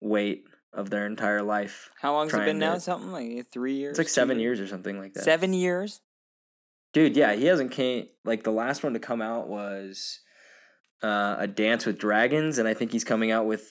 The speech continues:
Speaker 1: The Winds of Winter is the next one, and it was supposed to drop, like, a year ago or something like that, and it's still not out.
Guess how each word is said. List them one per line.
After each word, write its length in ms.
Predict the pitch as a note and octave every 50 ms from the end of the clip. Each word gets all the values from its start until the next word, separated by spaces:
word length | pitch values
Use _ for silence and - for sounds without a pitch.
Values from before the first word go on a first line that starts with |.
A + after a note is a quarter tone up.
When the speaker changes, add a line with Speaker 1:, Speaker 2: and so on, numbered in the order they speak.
| - - -
Speaker 1:
The 200 | - G#2+ A2 G#2+
Winds 360 | G#2 G#2 A2 A2 A2+ A#2 G#2+
of 160 | G#2 G2+ G2
Winter 500 | G2+ G#2+ G#2+ A#2 - C3+ C3+ C#3 C#3 C#3+ D3 -
is 120 | - B2 A#2+
the 120 | B2+ C3
next 260 | B2+ B2+ B2+ - -
one, 380 | C#3 C#3+ D3 D3+ D3+ D3 D3+ - - _
and 200 | - G#2+ G#2+ G#2+
it 40 | G#2+
was 160 | G#2 A2 G#2+
supposed 380 | - - - A#2+ A#2 A#2 A#2 -
to 80 | A2+ G#2+
drop, 480 | G2+ G#2 A2 G#2+ G#2+ G#2+ G#2 - -
like, 280 | G#2 G#2 G2+ G2 G2 - -
a 80 | G2
year 380 | G#2 G#2 G#2 G#2 G#2 G#2+ A#2 A#2
ago 260 | A#2 A#2 B2 A#2+ B2
or 100 | B2+ B2
something 300 | B2 - B2+ B2 - C3
like 200 | B2 B2+ B2+ B2+
that, 240 | - C3 B2+ C3 C3
and 120 | - G#2 G#2+
it's 140 | G2+ -
still 280 | - - - A2 A2 A2
not 200 | G#2+ G#2 G#2 G#2
out. 320 | G#2 G#2 A2 A#2+ C3 -